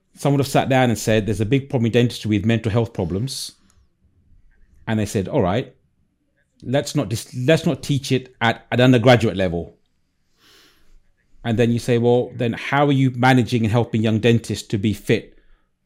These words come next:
in the, in the real world?" And they said, "Let's make everyone really scared to do dentistry,"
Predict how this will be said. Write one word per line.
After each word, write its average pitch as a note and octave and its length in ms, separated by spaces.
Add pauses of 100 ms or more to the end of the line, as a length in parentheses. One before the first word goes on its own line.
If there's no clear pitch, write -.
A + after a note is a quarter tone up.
(580)
in G#2+ 200
the, G#2 260
in A#2 80
the G#2+ 80
real A2+ 180
world?" B2 400
And A2 140
they B2 100
said, A2+ 320
"Let's D#3 280
make C#3 160
everyone D#3+ 240
really C#3 160
scared B2+ 320
to B2 80
do A#2 40
dentistry," B2+ 640